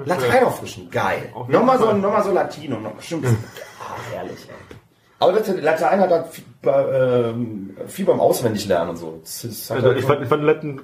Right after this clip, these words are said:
Speaker 1: cool, wo einer gesagt hat, ja, in den Semesterferien will er dann, äh, einen Griechischkurs machen, dann so, dann hatte der, der Ferien aber gut versaut.
Speaker 2: <laughs>
Speaker 1: Viel Spaß damit, mit Altgriechisch, ich bin da dran gescheitert.
Speaker 2: Ja.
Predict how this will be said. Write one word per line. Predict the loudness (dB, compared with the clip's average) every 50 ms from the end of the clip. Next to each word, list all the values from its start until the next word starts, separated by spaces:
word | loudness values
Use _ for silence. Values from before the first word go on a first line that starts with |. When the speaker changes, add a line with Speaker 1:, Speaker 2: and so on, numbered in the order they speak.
| -6 -2
Speaker 1:
cool, | 2 2 4 2 2 0 0
wo | 0
einer | 2 2 2 0
gesagt | 0 0 -2 -2
hat, | 0 0
ja, | 2 2 2
in | 4 2
den | 2 2
Semesterferien | 2 2 2 2 2 0 0 2 2 2 2 2 2
will | 4 4
er | 4 4
dann, | 4 4 2 2
äh, | 0 0 0 0 -2 -4 -8 -14 -20 -20 -10 -6
einen | -4 -2
Griechischkurs | 2 2 2 2 0 -4 -6 0 2 2 2 4
machen, | 2 2 2 2 2
dann | 2 2 4
so, | 4 4
dann | 4 2 0 0 -2
hatte | -4 -4 -2 0
der, | 2 2
der | 4 2 0 0 0 -6 -4 -2
Ferien | 0 2 2 2 2 2 2
aber | 2 2 2 0 0 0
gut | -2 -4 -4 -2
versaut. | 0 2 2 2 4 4 4 4 2 0 -2 -10 _ _ _ _ -16 -4 -2
Speaker 2:
<laughs> | -2 0 2 0 0 0 -6 -14 -16 -16 -20 -20 -20 _ -20 -20 -14
Speaker 1:
Viel | -6 -6 -6 -4
Spaß | 0 2 2 2 2 0 -2
damit, | -4 -4 -4 -4 -4 -4
mit | -6 -6 -6
Altgriechisch, | -4 -4 -4 -4 -4 -6 -8 -8 -8 -8 -10 -12 -12 -14
ich | -16 -18 -18 -18 -8
bin | -6 -2 -2
da | -2
dran | -2 -2 -4 -4 -4
gescheitert. | -6 -4 -4 -4 -4 -4 -4 -4 -6 -6 -10 _ _ _ -4
Speaker 2:
Ja. | -2 0 2 2 2 0 0 -6 -12